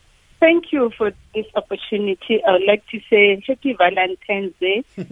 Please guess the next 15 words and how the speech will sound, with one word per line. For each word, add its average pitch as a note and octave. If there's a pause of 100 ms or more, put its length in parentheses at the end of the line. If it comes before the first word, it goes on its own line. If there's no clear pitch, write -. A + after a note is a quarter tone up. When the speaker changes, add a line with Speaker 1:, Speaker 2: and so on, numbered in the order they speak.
(180)
Speaker 1:
to G#3 (100)
Ivan G3+
and F#3+ (100)
Sonia. A#3 (920)
Maybe A3
they G3
don't A#3
remind A3
me, A3
they G#3
don't B3+
know A3+
me, C#4 (240)
but F#3+ (120)
I G3